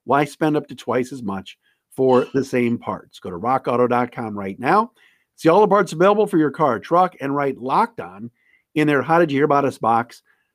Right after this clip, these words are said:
so they know we sent you. Amazing selection, reliably low prices,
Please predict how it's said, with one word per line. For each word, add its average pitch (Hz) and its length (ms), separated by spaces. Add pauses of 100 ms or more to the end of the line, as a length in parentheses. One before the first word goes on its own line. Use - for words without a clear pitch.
(200)
so 185 260
they 202 100
know 196 140
we 185 120
sent 170 300
you. 90 80 (480)
Amazing 135 400
selection, 156 480
reliably 156 420
low 156 160
prices, 170 480